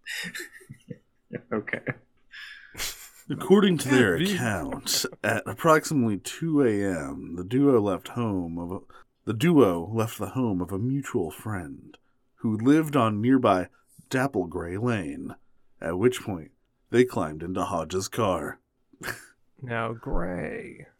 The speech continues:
Speaker 3: Do they mean
Speaker 1: Yeah.
Speaker 3: gray matter?
Speaker 2: Do they mean
Speaker 3: Or some other
Speaker 2: gray
Speaker 3: gray?
Speaker 2: aliens?
Speaker 3: Or just
Speaker 2: Could
Speaker 3: a
Speaker 2: it
Speaker 3: gray
Speaker 2: be?
Speaker 3: apple? <laughs>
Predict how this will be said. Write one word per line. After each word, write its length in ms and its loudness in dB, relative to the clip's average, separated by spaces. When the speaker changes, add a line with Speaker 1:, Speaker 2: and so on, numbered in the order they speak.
Speaker 3:
Do 80 -8
they 120 -2
mean 180 -4
Speaker 1:
Yeah. 40 -6
Speaker 3:
gray 380 2
matter? 720 -8
Speaker 2:
Do 140 6
they 160 12
mean 380 2
Speaker 3:
Or 160 -8
some 260 -6
other 180 6
Speaker 2:
gray 600 8
Speaker 3:
gray? 280 0
Speaker 2:
aliens? 960 -6
Speaker 3:
Or 240 -8
just 180 0
Speaker 2:
Could 140 12
Speaker 3:
a 80 10
Speaker 2:
it 80 2
Speaker 3:
gray 220 -2
Speaker 2:
be? 160 6
Speaker 3:
apple? 580 -2
<laughs> 40 -8